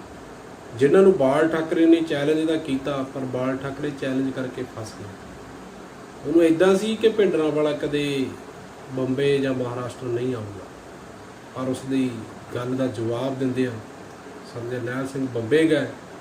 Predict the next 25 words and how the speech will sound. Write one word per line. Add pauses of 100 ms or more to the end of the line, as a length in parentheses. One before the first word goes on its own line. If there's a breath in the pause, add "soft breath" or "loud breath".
(240)
ਉਹਦੇ
ਘਰ
ਦੇ
ਮੂਹਰੇ
ਜਾ
ਕੇ
ਲਲਕਾਰਿਆ
ਕਿ
"ਗੁਰੂ
ਦਾ
ਸਿੰਘ (140)
ਖੜਾ", (800)
ਕਿਉਂਕਿ (280)
ਸਿੰਘ (760)
ਭਾਜੀ
ਨੂੰ
ਨਾ
ਜਾਣਦੇ
ਨੇ। (100)
ਸਿੰਘਾਂ
ਨੂੰ
ਚੈਲੰਜ
ਕਰਨ
ਵਾਲੇ, (1160)
ਕਦੇ